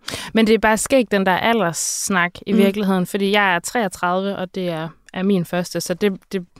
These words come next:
Speaker 1: jeg bliver fireogtredive i november, ikke? Du var
Speaker 2: Ja.
Speaker 1: femogtredive, så det er jo sådan rimelig tæt på.
Speaker 2: Ja.
Speaker 1: Øh, og jeg synes jo egentlig, det er lidt sent, men det er kun, altså, det er jo også kun fordi, at mine gode veninder, de har fået børn, øh,
Speaker 2: Ja.
Speaker 1: midt slut tyverne.
Speaker 2: Ja.
Speaker 1: Så de har jo,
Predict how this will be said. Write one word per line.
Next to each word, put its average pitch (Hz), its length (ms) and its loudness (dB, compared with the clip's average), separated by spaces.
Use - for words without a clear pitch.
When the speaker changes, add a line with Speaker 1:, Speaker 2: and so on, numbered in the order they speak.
Speaker 1:
jeg 165 140 -8
bliver 170 140 -4
fireogtredive 170 520 -4
i - 20 -2
november, 165 420 -4
ikke? 196 120 -4
Du 196 120 -8
var 185 100 -6
Speaker 2:
Ja. 170 100 0
Speaker 1:
femogtredive, 165 380 -4
så - 120 -4
det 180 60 2
er 196 40 6
jo 208 40 6
sådan 220 200 2
rimelig 226 260 4
tæt 202 280 -2
på. 190 220 0
Speaker 2:
Ja. 170 100 0
Speaker 1:
Øh, 196 240 4
og 190 80 2
jeg 220 180 4
synes 294 220 0
jo 220 60 4
egentlig, 170 260 0
det 170 80 0
er 165 100 2
lidt 165 180 -4
sent, 202 640 -2
men 220 200 4
det 262 120 4
er 247 40 2
kun, 269 400 2
altså, 214 180 0
det 208 80 0
er 233 40 4
jo 233 140 2
også 254 180 0
kun 262 220 2
fordi, 226 280 -2
at 196 140 0
mine 254 340 2
gode 208 220 -2
veninder, 185 380 -2
de 247 200 -4
har 233 120 0
fået 196 340 -4
børn, 185 340 0
øh, 170 100 -10
Speaker 2:
Ja. 175 220 -2
Speaker 1:
midt 202 260 -2
slut 202 240 -6
tyverne. 233 460 2
Speaker 2:
Ja. 170 120 -10
Speaker 1:
Så 202 140 0
de 220 160 2
har 233 200 6
jo, 160 180 0